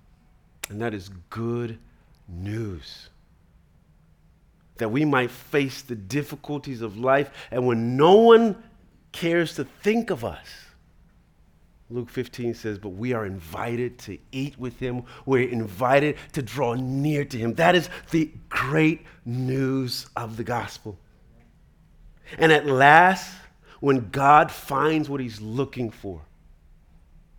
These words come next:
when God finds you and finds me, he cannot contain the joy that wells up on the inside.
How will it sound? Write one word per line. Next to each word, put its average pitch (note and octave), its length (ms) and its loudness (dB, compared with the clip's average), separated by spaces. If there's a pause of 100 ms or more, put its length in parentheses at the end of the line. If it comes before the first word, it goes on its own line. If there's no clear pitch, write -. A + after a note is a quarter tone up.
(320)
when C#3+ 200 0
God D#3+ 360 10
finds C#3 480 0
you F3 300 0 (160)
and D3 100 0
finds C3+ 560 -2
me, D#3 560 2 (840)
he D#3 180 -6 (100)
cannot E3 500 -2
contain C#3+ 600 -2
the B2+ 100 -6
joy A#2+ 640 -2 (220)
that A2+ 180 -6
wells A2+ 320 2
up A2 140 -8
on G2+ 120 -4
the G2 140 -6
inside. F#2 480 -10